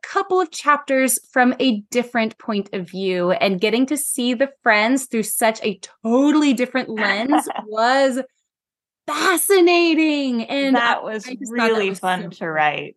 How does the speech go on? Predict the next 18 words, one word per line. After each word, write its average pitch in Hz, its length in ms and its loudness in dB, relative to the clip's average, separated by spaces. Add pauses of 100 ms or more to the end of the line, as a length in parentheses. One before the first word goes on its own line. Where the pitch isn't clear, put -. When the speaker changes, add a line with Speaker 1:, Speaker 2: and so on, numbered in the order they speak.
(120)
Speaker 2:
<laughs> - 280 -8 (320)
Speaker 1:
Yeah, 392 300 4
I 349 80 2
was 349 200 0
wondering 403 500 0
that 285 220 0
those 359 260 0
chapters 294 460 -4
seemed 240 200 -6
like 220 140 -6
they 220 120 -2
would 196 220 -2
have 180 160 -4
been 180 120 -6
really 170 220 -6
fun 156 280 -6
to 156 60 -8
write. - 380 -10